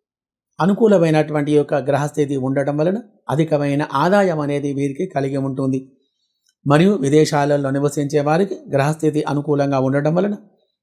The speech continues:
మంచి ఫలితాలు కలిగి సంతోషంగా, సుఖంగా ఉండగలరు.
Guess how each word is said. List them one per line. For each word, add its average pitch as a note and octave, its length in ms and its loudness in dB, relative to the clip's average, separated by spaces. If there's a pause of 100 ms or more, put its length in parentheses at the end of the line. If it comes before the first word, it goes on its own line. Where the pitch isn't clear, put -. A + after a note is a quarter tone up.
(140)
మంచి E3+ 240 4
ఫలితాలు D3 460 2
కలిగి C#3+ 360 -2
సంతోషంగా, C#3 680 -2
సుఖంగా C#3 480 -2
ఉండగలరు. C#3 560 0